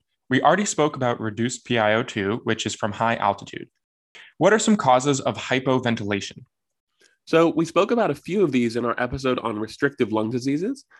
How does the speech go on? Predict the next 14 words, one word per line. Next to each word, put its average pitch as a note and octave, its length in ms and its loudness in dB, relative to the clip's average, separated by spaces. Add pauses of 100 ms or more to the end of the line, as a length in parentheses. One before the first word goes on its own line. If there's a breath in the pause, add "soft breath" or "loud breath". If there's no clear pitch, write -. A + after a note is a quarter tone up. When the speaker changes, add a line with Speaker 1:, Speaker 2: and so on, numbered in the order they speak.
(200 soft breath)
Speaker 2:
and D3+ 80 4
those D3+ 140 4
include D3+ 420 6
obesity D3+ 680 0
and A2 180 -2
neuromuscular A#2 720 0
diseases B2 420 -2
like A2 240 0 (100)
A A#2+ 100 2
L A2+ 180 4
S B2+ 320 2
or A2 180 0
myasthenia G#2+ 680 -4
gravis. G#2+ 480 -2